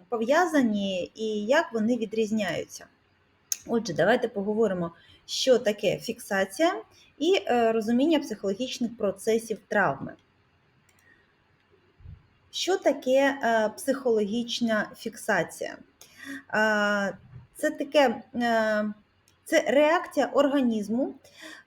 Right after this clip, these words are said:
е, коли у психі-, у пси-, псих-, коли психіка за-, зависає, застрягає на якомусь, е, етапі розвитку.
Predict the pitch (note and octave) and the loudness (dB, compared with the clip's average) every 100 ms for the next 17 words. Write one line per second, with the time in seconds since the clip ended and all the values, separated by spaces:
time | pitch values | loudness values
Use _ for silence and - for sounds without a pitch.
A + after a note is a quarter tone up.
0 | - A#3 A3 G#3+ G#3 - - C#4 C#4 E4 | -2 0 2 0 -2 -6 0 2 4 2
1 | E4 C#4+ - - B3+ - E4+ E4+ D4 C4+ | 2 0 -4 -10 -10 -4 -4 -4 -6 -8
2 | - - A3+ - - F4+ F#4+ - _ _ | -10 -10 -10 -8 -4 -2 -2 -4 _ _
3 | _ - - C4 C#4+ D4+ D4+ - - _ | _ -20 -6 -2 0 -2 -10 -18 -20 _
4 | _ _ _ - - - _ _ _ _ | _ _ _ -20 -20 -20 _ _ _ _
5 | _ _ _ _ - - - _ _ C4 | _ _ _ _ -20 -20 -20 _ _ 2
6 | C4+ C4+ D4 E4 E4 A#3+ G#3 C4+ B3 - | 2 -2 -6 -4 -4 -4 0 0 0 -6
7 | G3+ A#3+ D4+ C#4 C4+ - G3+ F#3 A3+ F#4 | -2 2 2 2 -2 -4 -4 0 0 -2
8 | - _ - - F#3+ F#3+ D4 E4 - C4 | -6 _ -20 -18 -8 0 0 0 -2 -2
9 | G#3+ G3 G3 C#4+ F4 - _ _ _ _ | 0 -2 0 -2 -4 -12 _ _ _ _
10 | - - C4+ C#4 C4+ C4+ C4+ C#4 C#4+ - | -12 -4 2 2 2 0 -2 0 -2 -8
11 | - - - A3+ - D4 C4 C4 C#4+ C#4 | -20 -18 -6 -4 0 -2 0 -2 0 0
12 | C4 A#3+ F#3+ E3 D3+ E3 | -2 -2 -4 -10 -12 -12